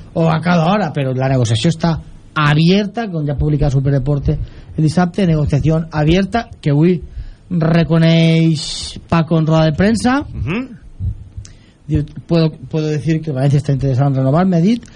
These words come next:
Speaker 1: y lo ult-, la última hora que tenim, la última hora que tenim, mm, és fresqueta, fresqueta del dia, és que les dos parts diuen que això va bé.
Speaker 2: I és una
Speaker 1: Fresqueta del dia.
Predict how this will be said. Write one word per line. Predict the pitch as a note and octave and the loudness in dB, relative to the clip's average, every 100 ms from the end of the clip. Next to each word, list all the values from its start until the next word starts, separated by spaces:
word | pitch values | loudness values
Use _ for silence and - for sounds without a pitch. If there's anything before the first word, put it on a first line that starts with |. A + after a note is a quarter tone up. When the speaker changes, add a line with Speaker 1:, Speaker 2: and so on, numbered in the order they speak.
| - - - | -20 -10 0
Speaker 1:
y | F#3+ | 2
lo | D3+ | 4
ult-, | E3 F3 - D3+ | 4 4 0 2
la | D3+ | 4
última | E3+ F#3 E3+ | 4 2 2
hora | E3 F3 | 0 0
que | E3+ | -4
tenim, | D#3 E3 G3 | -2 0 2
la | D#3 | 2
última | D3 D#3+ | 2 2
hora | D#3+ | 2
que | D#3+ D3+ | 2 2
tenim, | D#3 F#3 G#3+ | 2 2 0
mm, | E3+ D3 C#3+ | 0 -2 0
és | D3+ - | -2 0
fresqueta, | D3+ - D3+ D#3+ | 0 0 0 0
fresqueta | D#3 C3 D#3+ D3+ D#3+ | 0 -4 -2 0 0
del | D3+ | 0
dia, | F3 F#3+ F#3 A#3+ - - - - - - - - - | 2 2 0 -6 -16 -20 -20 -20 -20 -20 -20 -20 -8
és | A2+ - | -6 -6
que | - D3+ D3 | -2 0 2
les | C3+ G2+ | 0 0
dos | A#2+ - | -2 -2
parts | B2+ C3 B2+ | -2 0 2
diuen | B2+ C3+ C#3+ | 2 2 0
que | |
això | B2+ C3 | 0 2
va | B2 | 2
bé. | G#2 G2 - - - - - - - - - - - - - - - G2 | 2 -2 -8 -20 -20 -20 -20 -20 -20 -20 -20 -20 -20 -20 -18 -18 -18 -10
Speaker 2:
I | F#2+ | -6
és | |
una | F#2 B2 | 0 0
Speaker 1:
Fresqueta | - - C3 | 0 0 2
del | D#3+ D3 | 2 4
dia. | C#3+ | 2